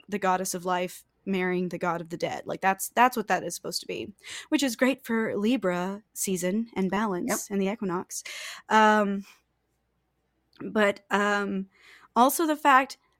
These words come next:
Speaker 1: you know, I've been, like, really trying to invite love and romance into my life.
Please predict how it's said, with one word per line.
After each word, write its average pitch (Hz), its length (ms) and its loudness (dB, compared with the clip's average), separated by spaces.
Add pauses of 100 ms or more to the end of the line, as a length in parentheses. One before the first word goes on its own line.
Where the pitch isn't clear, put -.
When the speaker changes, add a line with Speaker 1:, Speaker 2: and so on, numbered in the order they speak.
(120)
Speaker 1:
you 247 120 4
know, 240 80 4
I've 226 100 2
been, 240 140 4
like, 226 220 0
really 247 340 2
trying 262 240 2
to 240 100 2
invite 214 400 2
love 196 600 -2
and 190 160 -2
romance 208 480 -4
into 247 180 -8
my 262 120 -2
life. 320 560 -4